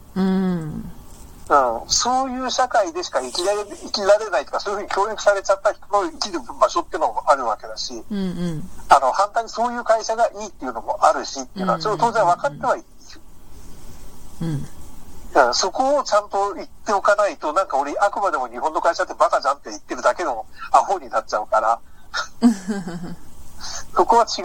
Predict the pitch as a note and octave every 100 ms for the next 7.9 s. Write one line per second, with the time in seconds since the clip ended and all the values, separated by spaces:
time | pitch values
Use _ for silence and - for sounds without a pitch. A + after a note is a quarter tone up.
0 | G#3 G#3 - A#2 A#2+ D3 C3+ A#2+ A2+ A#2
1 | D3 D#3+ - E3+ F3+ E4+ - F4 E4+ -
2 | - - - - - - - - G#3+ A3
3 | G#3 G#3 G3 F3+ - G#3 A3+ - - A3+
4 | D4 D4+ D#4+ E4 C#4+ G3+ F#3+ F#3+ F#3 F#3
5 | F3+ F3 - - - - - - C#4 A3
6 | G#3 G#3+ F#3 F#3+ F#3 F3+ - - F#3+ G3+
7 | G#3 F#3 F3 D#3+ D#3+ F3 F#3 F3+ F3+